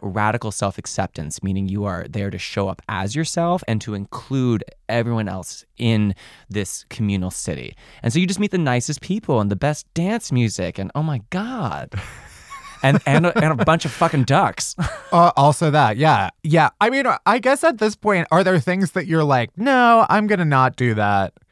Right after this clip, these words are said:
Speaker 2: Are there things that seem, like, too intimidating?
Speaker 1: Well, less drugs. <laughs>
Speaker 2: Yeah. <laughs>
Speaker 1: I think that'd be good.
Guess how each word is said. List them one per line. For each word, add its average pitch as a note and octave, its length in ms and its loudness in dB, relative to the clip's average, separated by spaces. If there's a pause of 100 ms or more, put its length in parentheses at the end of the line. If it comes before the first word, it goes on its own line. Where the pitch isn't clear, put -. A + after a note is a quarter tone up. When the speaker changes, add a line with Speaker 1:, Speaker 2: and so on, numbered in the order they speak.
(460)
Speaker 2:
Are G3+ 300 4
there G#3 160 4
things A3+ 240 -2
that G3 160 -4
seem, F#3 220 0
like, D#3+ 180 0
too D3 280 0
intimidating? C3+ 920 0 (160)
Speaker 1:
Well, F3+ 180 0
less D#3+ 240 0
drugs. - 480 -8 (100)
<laughs> - 0 - (540)
Speaker 2:
Yeah. C3+ 360 4
<laughs> - 800 -2
Speaker 1:
I A#3 180 2
think C#4+ 180 0
that'd E3+ 180 2
be D#3 100 -4
good. A2 260 -4